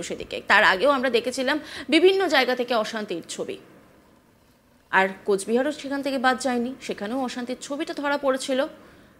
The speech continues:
আর তারপর ভোট পর্ব মিটবার পর দেখা গেল বেশ ভালো ফল করেছে তৃণমূল কংগ্রেস। তারপরে একদম relaxed মোডে উত্তরবঙ্গের মন্ত্রী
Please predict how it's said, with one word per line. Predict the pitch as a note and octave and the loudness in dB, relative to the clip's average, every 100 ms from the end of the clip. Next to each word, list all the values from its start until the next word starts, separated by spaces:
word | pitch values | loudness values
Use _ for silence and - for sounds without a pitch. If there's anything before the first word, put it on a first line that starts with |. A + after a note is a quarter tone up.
| _ _ _ _ _ - | _ _ _ _ _ 4
আর | G#3 G#3+ - - - - | 4 4 -6 -20 -20 -4
তারপর | G#3 G#3+ G#3 - E3 - - - _ _ _ _ _ - | 2 2 0 0 0 0 -14 -20 _ _ _ _ _ 0
ভোট | D4 - - | 0 0 4
পর্ব | D4 C4+ C#4+ A#3+ | 4 6 2 2
মিটবার | A3 G#3+ A3 G#3+ G#3 | -2 -2 -2 0 0
পর | C#4+ B3+ | 0 -2
দেখা | G3+ G#3 G#3 | -2 -4 -4
গেল | C#4 A#4+ - - F#3 D#3+ | -4 -4 -8 -18 -20 2
বেশ | D4 G#4 F4 D4+ | 4 4 0 0
ভালো | D4 C#4 | 0 0
ফল | A#3 G#3 A3 | 0 0 0
করেছে | G#3 A3 F#4 | -2 -2 -2
তৃণমূল | C#4 G#3+ F3+ F3 E3+ | -2 0 0 -2 -4
কংগ্রেস। | D#3 - - - - _ _ _ _ _ _ _ _ _ _ _ _ _ - | -10 -12 -18 -20 -20 _ _ _ _ _ _ _ _ _ _ _ _ _ -4
তারপরে | E3 E3+ B3+ B3 | -2 0 0 2
একদম | E3 - A3+ A#3 F3 E3 | 0 -4 -4 -2 -2 -2
relaxed | G#3+ D4+ D#4 C4+ B3 | 4 4 2 -4 -2
মোডে | A#3+ G4 - - - - _ _ _ _ - - _ - - A3 | 0 -4 -6 -20 -20 -20 _ _ _ _ -20 -20 _ -20 -8 -2
উত্তরবঙ্গের | C4 C4 B3 B3 D4 - - - - - _ _ _ G3+ | 0 2 2 0 -2 -4 -20 -20 -20 -20 _ _ _ -6
মন্ত্রী | G3+ - | -4 -4